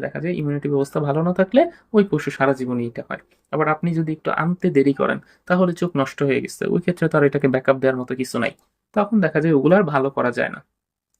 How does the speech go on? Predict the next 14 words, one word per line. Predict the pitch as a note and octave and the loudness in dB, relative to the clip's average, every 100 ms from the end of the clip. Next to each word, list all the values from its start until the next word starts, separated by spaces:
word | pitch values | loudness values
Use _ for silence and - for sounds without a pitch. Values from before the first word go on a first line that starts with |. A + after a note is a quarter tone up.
| _ _ _ - | _ _ _ 2
তো | C#3 C3+ | 2 2
ধরলাম | C#3+ E3 B3+ B3 | 0 2 0 0
যে | D3 | -2
আপনি | C3+ C#3+ C#3 | -2 -4 -2
একদম | D3 D3 | -2 -2
প্রথম | D#3+ D#3+ D#3+ D3+ | -4 -2 -4 -2
স্টেজেই | - C#3 C3+ F#3+ | 2 4 6 4
ultimately | C#3+ C3+ B2+ C3 | 4 -2 2 2
ওকে | B2 C3 | 2 2
নিয়ে | C#3+ D3 | 2 2
আসছেন, | - - - - - - - | -2 -8 -10 -12 -20 -10 -2
তখন | E3 E3 B3+ C4+ - | -2 2 0 2 0
কি | G3+ | 0
কি | - | 2